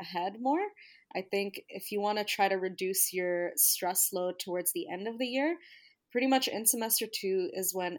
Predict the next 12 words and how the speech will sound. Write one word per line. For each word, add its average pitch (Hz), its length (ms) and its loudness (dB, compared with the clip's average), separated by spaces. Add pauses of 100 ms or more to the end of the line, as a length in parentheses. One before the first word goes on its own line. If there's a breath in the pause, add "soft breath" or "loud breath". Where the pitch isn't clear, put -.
everyone 202 720 2
in 196 200 -6
your 185 160 -4
class 170 480 2
is 175 160 -4
gonna 180 220 -6
be 170 220 -4
scrambling 214 720 0
to 202 100 -8
get 180 160 -2
their 170 120 -2
requirements. - 720 -2